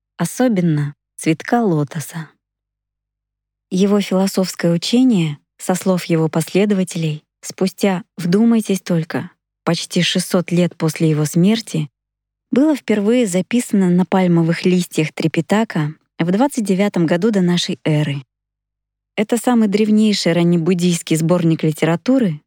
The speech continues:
который уже писался в искаженном варианте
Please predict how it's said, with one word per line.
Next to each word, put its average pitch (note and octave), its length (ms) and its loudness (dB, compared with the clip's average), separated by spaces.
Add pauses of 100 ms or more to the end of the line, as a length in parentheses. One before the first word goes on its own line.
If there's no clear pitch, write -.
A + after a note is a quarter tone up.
который F3+ 360 0
уже F3 200 0
писался G#3+ 520 -2
в D#3 60 0
искаженном F#3 600 0
варианте F3 640 0